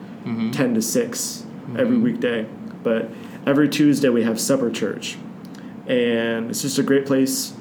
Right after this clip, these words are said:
Speaker 2: to find a community on campus if you haven't found that already.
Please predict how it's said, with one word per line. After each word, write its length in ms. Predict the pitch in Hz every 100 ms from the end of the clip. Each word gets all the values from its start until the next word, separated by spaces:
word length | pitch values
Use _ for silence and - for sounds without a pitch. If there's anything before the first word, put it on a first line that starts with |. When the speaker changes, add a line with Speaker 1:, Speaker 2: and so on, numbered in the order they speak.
| -
Speaker 2:
to 60 | -
find 220 | 139 139
a 20 |
community 420 | 135 139 131 127 123
on 120 | 123
campus 460 | 123 117 120 113 131
if 80 | 110
you 100 | 117
haven't 260 | 117 120
found 220 | 120 120
that 100 | 117
already. 420 | 110 110 110 110